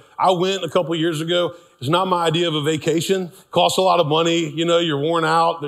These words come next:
you wait in line for, like, two and a half hours for a, a ride, and you're like, "That was it? You know, that's all we got?" Um, so Megan did it. My, my mother-in-law took, took one for the team. But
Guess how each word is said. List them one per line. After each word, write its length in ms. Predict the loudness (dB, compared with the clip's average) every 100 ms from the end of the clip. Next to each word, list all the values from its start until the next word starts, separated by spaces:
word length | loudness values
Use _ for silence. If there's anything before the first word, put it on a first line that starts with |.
| -6
you 100 | -2
wait 200 | -2 -2
in 80 |
line 300 | -2 -2 -2
for, 120 | -4 -2
like, 260 | -2 -4
two 120 | -4
and 80 | -4
a 20 |
half 100 | -2 -2
hours 320 | 0 0 -2
for 180 | -4 -4
a, 40 | -4 -6 -2
a 40 |
ride, 360 | 2 4 4 2
and 80 | 0
you're 80 |
like, 140 | -2 0
"That 140 | -2
was 120 | 0
it? 180 | 2 2 0 -6
You 80 | -2
know, 80 |
that's 200 | 0 0
all 180 | 0 0
we 80 | 0
got?" 360 | 0 -2 -2 -6 -18 -20 -2
Um, 280 | 2 2 0 -4
so 120 | -2
Megan 340 | 0 2 0 0
did 160 | 0
it. 120 | 0 0
My, 320 | 0 -2 -2
my 280 | 0 2 2
mother-in-law 560 | 2 2 0 0 0
took, 280 | 0 -6 -4
took 180 | -4 0
one 140 | -2
for 120 | -2
the 60 | -4
team. 360 | -2 -2 -2 -2
But 140 | -2